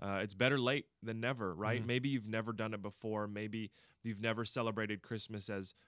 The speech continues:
Speaker 1: actually hoping in Jesus and hoping in all of these things that he's promised us,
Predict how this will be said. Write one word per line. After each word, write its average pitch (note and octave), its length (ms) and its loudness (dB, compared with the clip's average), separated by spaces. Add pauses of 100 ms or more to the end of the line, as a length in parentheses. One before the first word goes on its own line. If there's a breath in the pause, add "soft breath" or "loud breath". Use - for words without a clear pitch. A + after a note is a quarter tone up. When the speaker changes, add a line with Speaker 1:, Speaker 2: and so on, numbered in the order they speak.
(100)
Speaker 1:
actually A2+ 460 0
hoping G#2 580 -2 (400)
in A#2+ 460 0
Jesus G#2+ 540 -2
and G2+ 120 -8
hoping G#2+ 380 -4
in G#2+ 260 -4
all G#2+ 220 -2
of G2+ 100 -6
these G#2 200 -4
things G#2+ 260 -4
that G#2+ 100 -6
he's G2+ 120 -6
promised A2 600 -4
us, F#2+ 300 -4